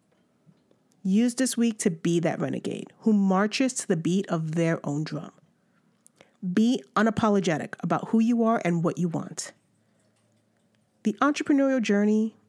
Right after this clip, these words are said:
is full of ebbs and flows. Some weeks, it's pure hustle mode, while others, it's more like, eh, meditate and chill.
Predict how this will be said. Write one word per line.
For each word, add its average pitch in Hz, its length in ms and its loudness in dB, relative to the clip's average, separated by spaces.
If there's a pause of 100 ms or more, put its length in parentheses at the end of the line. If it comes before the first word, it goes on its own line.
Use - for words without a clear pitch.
is 185 220 0
full 175 240 0
of 170 100 -2 (120)
ebbs 165 260 -2
and 160 160 -2
flows. - 520 -10 (1160)
Some 233 360 2
weeks, 269 320 0
it's - 280 -2
pure 226 280 0
hustle 226 320 0
mode, - 340 -6 (360)
while 170 280 -2
others, 233 600 0 (200)
it's 285 160 -2
more 294 140 2
like, 285 220 -2
eh, 359 220 0 (320)
meditate 254 440 0
and 208 80 2
chill. 160 260 -4